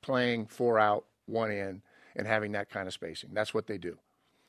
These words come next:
And so I don't think they'll get away from it. I think it's been a big part of it, and they're getting more confidence. Zach's getting more opportunities to guard six seven, six eight players, where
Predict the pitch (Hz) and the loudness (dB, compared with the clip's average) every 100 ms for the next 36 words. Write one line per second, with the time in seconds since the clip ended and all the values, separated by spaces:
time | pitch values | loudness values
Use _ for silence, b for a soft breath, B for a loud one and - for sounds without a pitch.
0 | - 123 107 113 110 147 143 147 131 113 | -10 -6 -2 4 6 6 4 0 -2 0
1 | 120 107 120 123 139 135 - 107 120 110 | 2 4 2 0 -4 -4 -2 -2 -2 -4
2 | 104 101 120 123 127 123 139 131 139 151 | -6 2 2 4 2 2 4 4 4 -2
3 | b b b b b 120 120 127 131 131 | b b b b b 0 2 4 2 0
4 | 123 147 139 139 131 117 131 160 - 156 | -2 2 2 0 -4 4 6 6 4 2
5 | 131 127 147 151 143 - 117 175 160 139 | 4 8 10 12 10 6 0 2 2 4
6 | 120 120 b b b 110 127 131 135 135 | 2 0 b b b 6 12 12 12 8
7 | B B - 147 - 139 127 127 - 123 | B B 0 0 4 4 4 2 -2 -2
8 | - 131 127 139 131 131 123 120 110 107 | 0 0 0 2 4 4 2 4 6 4